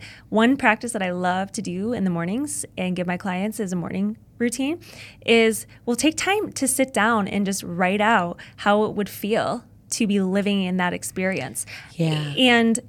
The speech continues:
Speaker 1: and who are you in that vision?
Speaker 2: Mm-hmm. In that future vision of
Speaker 1: Yes.
Speaker 2: yourself.
Speaker 1: What do you believe about yourself? What beliefs need to be in place if you wanna have that multi-million dollar platform? Then what would you need to believe about yourself?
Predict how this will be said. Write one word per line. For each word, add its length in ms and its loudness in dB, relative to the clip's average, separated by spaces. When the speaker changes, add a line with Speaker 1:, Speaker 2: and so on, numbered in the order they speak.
Speaker 1:
and 260 2
who 240 6
are 120 6
you 280 0
in 100 2
that 180 -2
vision? 480 -2
Speaker 2:
Mm-hmm. 260 -2
In 100 6
that 160 6
future 460 6
vision 320 2
of 80 -4
Speaker 1:
Yes. 240 8
Speaker 2:
yourself. 400 -2
Speaker 1:
What 200 2
do 80 0
you 80 4
believe 300 2
about 220 0
yourself? 420 -6
What 180 4
beliefs 460 0
need 560 4
to 100 0
be 120 0
in 100 0
place 520 -2
if 160 -2
you 200 2
wanna 240 2
have 640 -2
that 400 2
multi-million 760 -2
dollar 460 -2
platform? 600 -2
Then 160 4
what 140 6
would 160 0
you 40 2
need 160 2
to 60 0
believe 320 -4
about 260 -4
yourself? 640 -10